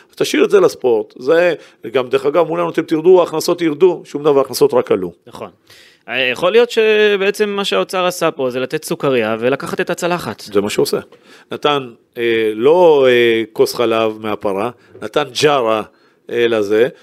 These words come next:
Speaker 1: אבל השאיר אצלו את הפרה החולבת. ו-, ולא רק שהשאיר, הוא גם עם חוקים ומנגנונים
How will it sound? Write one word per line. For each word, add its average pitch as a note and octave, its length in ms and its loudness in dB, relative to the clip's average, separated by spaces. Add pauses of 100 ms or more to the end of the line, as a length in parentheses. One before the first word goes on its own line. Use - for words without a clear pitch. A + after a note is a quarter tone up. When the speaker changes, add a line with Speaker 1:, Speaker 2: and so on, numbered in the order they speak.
(200)
Speaker 1:
אבל C3+ 160 0
השאיר F3 240 4
אצלו D#3+ 200 2
את - 80 0
הפרה C#3+ 320 2
החולבת. B2+ 560 2 (460)
ו-, A#2 340 2 (160)
ולא G#2 160 0
רק D#3+ 160 4
שהשאיר, G#2 320 -4
הוא F#2 160 -6
גם A2 140 -4
עם A2 80 -12
חוקים F#3 420 -4
ומנגנונים C3+ 880 -2